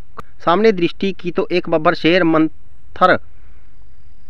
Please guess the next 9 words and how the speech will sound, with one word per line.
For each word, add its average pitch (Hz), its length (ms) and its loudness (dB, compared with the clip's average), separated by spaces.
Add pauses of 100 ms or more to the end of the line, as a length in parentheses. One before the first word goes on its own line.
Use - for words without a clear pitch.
(380)
गति 170 260 2
से 190 120 4
धीरे 180 260 2
धीरे 175 180 4
मेरी 175 240 6
ओर 156 180 2
आता 151 220 4
दिखाई 139 280 0
दिया। 104 280 -2